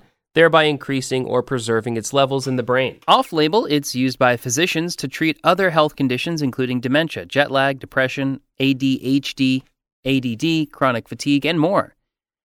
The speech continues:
Undoubtedly, the smart tab functions by affecting some brain neurotransmitters, including dopamine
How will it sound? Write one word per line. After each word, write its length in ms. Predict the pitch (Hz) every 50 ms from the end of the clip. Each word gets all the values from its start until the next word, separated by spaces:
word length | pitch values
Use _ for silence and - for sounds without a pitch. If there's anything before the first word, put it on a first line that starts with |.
| _ _ -
Undoubtedly, 680 | 175 190 196 151 143 131 143 156 151 151 139 139 151 143
the 100 | 127 117
smart 340 | - - - 135 139 127 -
tab 240 | - 110 110 104
functions 480 | - - 104 107 107 - - 113 107 -
by 240 | - 104 101 98 92
affecting 600 | - 98 - - - 175 190 _ - 170 165 151
some 260 | - - 196 196 185
brain 260 | 156 151 147 147 143 135
neurotransmitters, 840 | 123 123 123 117 110 - - 120 107 104 - 110 104 117 127 127 - -
including 420 | 135 131 - 139 131 135 151 143
dopamine 540 | 127 - 131 135 - 143 135 117 92 90 95